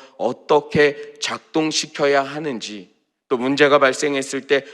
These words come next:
어떻게 에이에스를 해야 하는지, 어떻게 이것을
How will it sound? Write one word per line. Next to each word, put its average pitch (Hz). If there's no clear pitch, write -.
어떻게 156
에이에스를 143
해야 160
하는지, 156
어떻게 113
이것을 113